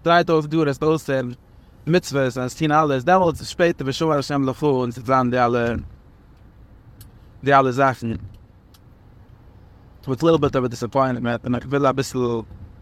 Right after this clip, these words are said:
אז וואס א בעסער. נאך א זאך, פרשת איכה, וואו איך, אה, מיין רבי, דער מוטל זילבר, געזאגט,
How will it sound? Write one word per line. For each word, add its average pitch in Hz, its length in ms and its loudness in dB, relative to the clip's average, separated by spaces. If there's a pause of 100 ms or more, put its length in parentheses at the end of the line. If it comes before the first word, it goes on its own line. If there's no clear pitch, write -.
(220)
אז 131 220 0
וואס 120 140 -2
א 117 80 0
בעסער. 117 400 -2 (920)
נאך 139 140 0
א 156 60 4
זאך, 151 260 4
פרשת 151 360 -2
איכה, 147 300 2 (120)
וואו 127 220 -2
איך, 123 180 -8
אה, 123 400 -4
מיין 127 200 0
רבי, 135 180 0
דער 123 80 -2
מוטל 131 240 -2
זילבר, 120 360 0
געזאגט, 120 340 -2